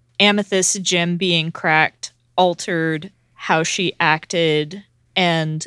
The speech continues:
the way that she interacted with the world. And so, like, if she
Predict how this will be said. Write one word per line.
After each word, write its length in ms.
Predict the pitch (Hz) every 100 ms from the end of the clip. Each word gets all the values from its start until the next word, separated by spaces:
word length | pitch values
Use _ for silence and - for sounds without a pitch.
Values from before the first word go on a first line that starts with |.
| -
the 180 | 190
way 200 | 170 170
that 180 | 165 -
she 180 | - 190
interacted 560 | 160 151 139 - 180 170
with 160 | 165
the 80 | 139
world. 560 | 131 151 156 208 247 - _ _ _ _ -
And 200 | 185 180
so, 540 | - 180 165 165 160 175 _ _ _ _ _ _ _ _ -
like, 420 | 190 165 160 - -
if 160 | 202 196
she 640 | - 240 214 202 196 185